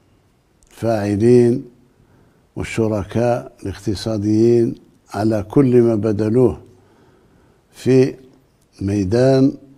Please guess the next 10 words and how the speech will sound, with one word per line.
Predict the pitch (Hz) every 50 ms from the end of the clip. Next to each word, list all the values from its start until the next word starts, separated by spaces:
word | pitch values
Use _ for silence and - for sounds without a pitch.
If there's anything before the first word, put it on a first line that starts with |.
| _ _
وقوفهم | - 110 110 104 92 98 - 135 131 127 104 92 104 107 95 95 95 87 87 92 - - - _ _ _ _ _ _ _
فيه | - 117 117 117 95 95 101 101 98 98
إلى | 98 104 104 98
جانب | 90 107 113 113 107 104 92 87 -
المواطن، | 90 92 92 92 95 110 117 113 - - - 107 - - - _ _ _ _ _ _ _ _ _ _ _ _ _ _ _ _ _ _ _ _ _ _ _
وفي | - 127 110 92 - - 135 139 135 135 - - - - - _ _ _ _ - - - _ _ _ _ _ - - - - _ - - _ _ _ _ _ _ _ _ _ _ _ _ _ _ _
أجمل | - 127 113 117 123 127 123 117 120 107
صور | - - 120 117 117 120 120 117
التكاتف | 104 90 107 101 95 - 117 95 - - 120 117 123 - 110 87 - - - - - _ _ _ _ _ -
والتضامن | - 104 92 95 - 113 101 95 95 110 113 113 113 113 113 113 127